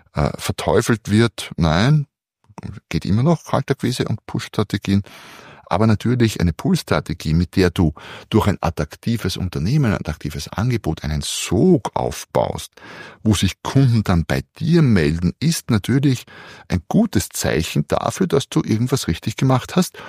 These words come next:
und am Unternehmen gearbeitet hast. Man könnte auch sagen, statt zum Hörer zu greifen, um potenzielle Kunden anzurufen,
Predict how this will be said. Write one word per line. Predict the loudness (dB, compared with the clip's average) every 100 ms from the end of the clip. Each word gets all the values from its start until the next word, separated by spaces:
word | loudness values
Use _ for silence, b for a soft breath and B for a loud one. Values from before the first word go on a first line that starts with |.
| B
und | -4 -2 0
am | 2 2
Unternehmen | 0 -2 0 2 2 2 0
gearbeitet | -2 -4 -6 -10 -12 -10
hast. | -12 -18 _ B B
Man | 2
könnte | 2 2
auch | 0
sagen, | 0 -2 -2
statt | -2 -2
zum | 0 0
Hörer | 2 0 -2
zu | -6
greifen, | -4 -2 0 0
um |
potenzielle | -2 -2 -4 -4 -6 -6
Kunden | 0 2 2
anzurufen, | 0 -2 0 -2 0 -2